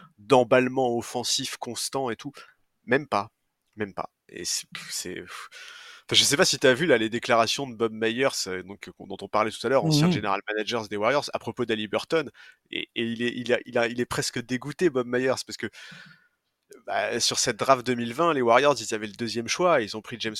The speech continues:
Speaker 1: Wiseman, et, et il a expliqué qu'il, qu'en plus, Haliburton avait fait un excellent workout, qu'ils avaient remarqué qu'il avait une mécanique de tir un peu atypique, mais qu'il avait tout mis dedans.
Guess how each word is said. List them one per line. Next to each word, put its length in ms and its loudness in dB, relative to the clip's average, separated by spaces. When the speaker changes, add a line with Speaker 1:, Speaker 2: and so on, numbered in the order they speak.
Speaker 1:
Wiseman, 420 -2
et, 320 -8
et 120 -4
il 100 -4
a 60 -2
expliqué 400 -4
qu'il, 320 -14
qu'en 120 -2
plus, 280 -4
Haliburton 520 0
avait 180 -4
fait 120 -8
un 160 -6
excellent 440 -2
workout, 640 0
qu'ils 240 -6
avaient 120 -2
remarqué 380 -4
qu'il 160 -8
avait 160 -4
une 80 -12
mécanique 380 -8
de 100 -2
tir 260 -4
un 80 0
peu 180 -2
atypique, 500 -6
mais 80 -8
qu'il 180 -6
avait 200 -6
tout 180 -8
mis 180 -12
dedans. 400 -2